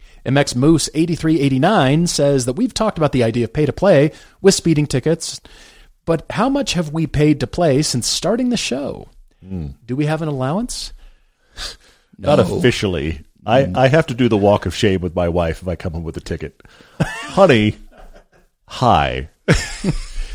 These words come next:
Speaker 1: So how was your day?
Speaker 2: Uh,
Speaker 1: It's great. It's a great
Speaker 2: here's what
Speaker 1: day.
Speaker 2: happened to me.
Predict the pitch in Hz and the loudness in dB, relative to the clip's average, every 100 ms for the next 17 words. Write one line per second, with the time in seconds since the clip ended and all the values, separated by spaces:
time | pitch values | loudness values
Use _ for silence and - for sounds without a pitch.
0 | - - - - - - 127 110 110 113 | -12 -16 -16 -10 -4 2 2 2 2 2
1 | 127 127 185 165 160 156 156 165 170 110 | 2 2 4 6 6 8 8 6 6 6
2 | 113 113 123 277 339 214 101 123 113 120 | 6 6 8 8 6 4 0 -6 0 6
3 | 156 151 143 139 104 - 143 135 117 110 | 6 6 6 6 6 2 2 2 2 0